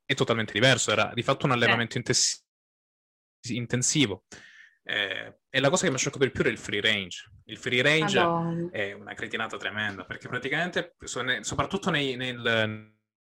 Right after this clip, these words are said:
Speaker 1: negli Stati Uniti, che hanno delle legislazioni molto meno stringenti rispetto a quelle europee, che hanno degli standard effettivamente più alti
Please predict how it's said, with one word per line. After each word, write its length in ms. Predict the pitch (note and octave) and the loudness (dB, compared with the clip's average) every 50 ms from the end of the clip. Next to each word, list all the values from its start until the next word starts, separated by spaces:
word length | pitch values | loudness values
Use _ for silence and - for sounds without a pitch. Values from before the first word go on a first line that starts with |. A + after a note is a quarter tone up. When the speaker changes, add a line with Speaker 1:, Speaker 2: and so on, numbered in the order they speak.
| _ _ | _ _
Speaker 1:
negli 220 | _ A2 A2+ A2+ A2 | _ 0 2 2 4
Stati 200 | - - A#2 A#2+ | 4 4 4 4
Uniti, 220 | A#2+ C3 C3+ B2 | 4 4 4 4
che 80 | - G#2+ | 6 6
hanno 140 | A2 A2+ | 4 4
delle 340 | G#2 G#2+ G2+ G2 G2 F#2 - _ _ _ _ _ | 2 -2 -2 -2 -4 -6 -6 _ _ _ _ _
legislazioni 680 | - A2 A2 A#2 A2+ A#2 A2+ A#2 - - C3 A#2+ A2+ | -10 -8 -8 -8 -6 -6 -6 -6 -4 -4 -4 -4 -4
molto 500 | A2 A#2 C3+ D3 C#3+ C#3+ C3+ - - B2+ | -2 2 2 4 4 2 0 -2 -4 -4
meno 140 | A#2+ A#2+ B2 | -2 -2 -2
stringenti 460 | - - - A2+ G#2+ A#2 A#2 A#2 - | -4 -4 -6 -4 -2 -2 -4 -4 -6
rispetto 300 | A2 - - - - - | -8 -8 -10 -12 -14 -16
a 40 | - | -16
quelle 180 | - - G#2 G2 | -10 -8 -8 -6
europee, 320 | F#2+ G2 F#2 B2 C3+ C3 | -6 -4 0 2 2 2
che 100 | - G2+ | 2 -2
hanno 100 | F#2+ F#2 | -6 -6
degli 120 | F#2+ F#2+ | -10 -14
standard 400 | - - - A2 G#2 G2 - - | -14 -12 -10 -12 -12 -12 -12 -12
effettivamente 460 | G2+ - _ _ - A2 G#2+ G#2+ - - | -14 -16 _ _ -10 -10 -10 -10 -12 -12
più 160 | - - G2 | -10 -10 -10
alti 400 | F#2 F2+ F#2 - - F3+ C#3 | -8 -10 -10 -8 -8 -8 -8